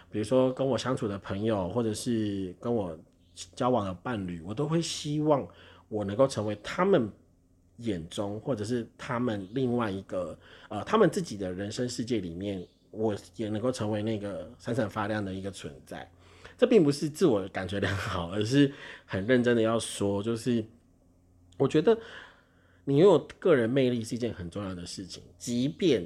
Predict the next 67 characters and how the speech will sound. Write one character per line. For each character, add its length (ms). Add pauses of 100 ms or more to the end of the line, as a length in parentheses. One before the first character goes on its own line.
(120)
你 320
此-， 260
你 260 (280)
此 200
时 220
此 300
刻 340
你 140
觉 160
得 100
你 240
没 120
有 120
什 120
么 420 (100)
才 340
能， 220
你 60
没 120
什 120
么 80
才 400
华， 420
或 120
者 120
你 120
没 160
有 140
什 160
么， 400 (600)
呃， 460 (300)
优 320
势， 520
但 140
是 100
你 100
可 140
以 180
塑 260
造， 260 (120)
你 80
可 120
以 60
努 240
力。 140
不 160
然 80
为 80
什 120
么 80
我 60
们 140
都 240
会 180
去 140
羡 240
慕 120
那 120
些 160
I 180
G 160
上 160
面 120
身 180
材 160
很 200
好， 320